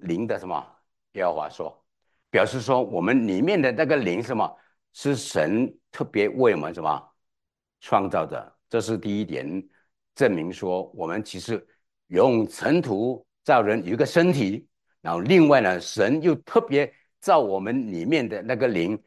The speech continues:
因此灵也是什么？神另外造，来自神的。那么这样的一个说法的话，如果你看传道书第十二章，传道书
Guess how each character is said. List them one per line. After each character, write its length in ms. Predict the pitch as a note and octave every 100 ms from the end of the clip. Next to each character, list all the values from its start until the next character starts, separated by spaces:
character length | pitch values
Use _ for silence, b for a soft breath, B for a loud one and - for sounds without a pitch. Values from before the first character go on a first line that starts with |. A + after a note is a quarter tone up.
| _ _
因 120 | -
此 160 | C3+ F#2+
灵 420 | F2 F#2+ B2+ E3+
也 120 | F2
是 80 | -
什 100 | A#2
么？ 320 | F#2+ C#2+ - _ _
神 200 | - F2
另 140 | G#2 A2+
外 80 | G#2
造， 260 | G#2 D2+ - _ _ _
来 140 | - G2
自 140 | C3+
神 220 | G#2 D2
的。 220 | E2 - _ _ _
那 80 | -
么 100 | G2 G#2
这 220 | - A3+ G#3
样 260 | G#3+ E3
的 120 | C3
一 80 | D#3+
个 120 | C3+
说 200 | C3 D#3
法 200 | C#3 D#2
的 100 | E2
话， 260 | E2 G#2+ A2 -
如 120 | G#2
果 140 | C#3 F#2+
你 80 | F2
看 240 | B2 G2+
传 260 | - F2+ A2+
道 140 | B2+
书 260 | A#2+ A2 -
第 120 | - G#2
十 160 | G2+
二 100 | F#2
章， 180 | E2+ C#2 - _ _ _ _ _ _ _ _ _ _ _ _
传 280 | - F2+ C3+
道 160 | C3
书 400 | A2+ G2+ G2+ -